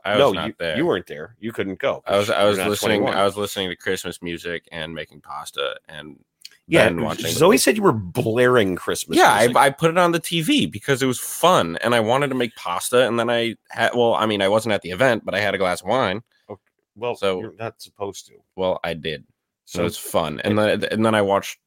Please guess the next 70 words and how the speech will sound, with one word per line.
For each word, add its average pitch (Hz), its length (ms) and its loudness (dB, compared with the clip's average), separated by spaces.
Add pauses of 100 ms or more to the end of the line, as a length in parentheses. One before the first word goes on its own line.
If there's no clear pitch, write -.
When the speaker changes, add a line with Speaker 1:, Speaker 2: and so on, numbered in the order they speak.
(100)
Speaker 1:
the 92 220 -4 (160)
Bulls 95 320 -4 (240)
come 113 320 -4 (240)
back. - 420 -4 (400)
Speaker 2:
Was 117 140 -2
it 117 60 -2
Mom's 123 380 2
wine? 185 360 -2 (240)
Speaker 1:
I 80 160 -4
don't 50 160 -8
even 50 120 -14
know. 53 100 -6
It 69 40 -4
was 82 120 -6
just - 200 -10 (200)
an 92 120 -2
open 82 340 -2
bottle 82 320 0
of 80 160 -6
Sauvignon 82 600 -6
Blanc 80 340 -6
in 82 80 -6
the 78 140 -8
Speaker 2:
Yeah, 95 80 -2
Speaker 1:
fridge. 82 300 0
Speaker 2:
okay, 87 100 -4
that's 85 160 -4
fine. 57 320 -18
It 82 60 -14
was 82 140 -12
much 76 200 -16
of 69 60 -18
that 76 140 -14
as 71 60 -16
Speaker 1:
It 107 60 2
was, 104 120 4
Speaker 2:
you - 60 -2
Speaker 1:
it 101 40 0
was, 104 240 2
it 117 80 2
was, 113 220 4
eh. 80 180 0 (160)
That's - 160 0
why 104 80 4
I 82 40 2
cooked - 320 -8
with 85 160 -8
it. 82 160 -8 (540)
I, 95 120 6
I 101 100 4
had 104 100 6
a 104 40 2
sip 92 260 -2
of 90 80 -6
it, 92 40 0
and 90 100 0
it - 20 0
was 90 100 -4
just, 92 260 -8
eh. 87 200 -6 (380)
Speaker 2:
So - 140 -4
you 104 60 2
think 98 100 0
you 92 60 2
can 90 100 -4
put 110 160 0
it - 20 2
in 76 60 -2
the 92 80 0
sauce? 101 440 -2